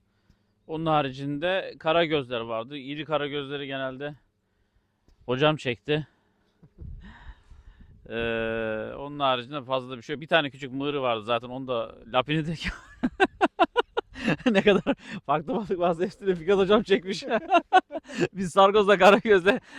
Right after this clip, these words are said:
devam ettik <laughs> Metin abimle beraber. <laughs> Ee, Edremit Körfezi Amatör Balıkçıları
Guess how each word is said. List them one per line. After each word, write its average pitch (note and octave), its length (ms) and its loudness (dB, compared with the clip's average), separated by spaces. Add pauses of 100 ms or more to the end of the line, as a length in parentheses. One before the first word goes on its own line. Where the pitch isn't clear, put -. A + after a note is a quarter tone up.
(100)
devam F3+ 300 8
ettik E3 300 0 (120)
<laughs> D3 100 -10
Metin C#3+ 280 -4
abimle C#3 360 4
beraber. C3+ 480 2
<laughs> F3+ 60 -8 (1160)
Ee, C3+ 500 -2
Edremit E3 460 0
Körfezi D#3+ 380 2
Amatör D#3 360 2
Balıkçıları D3 640 2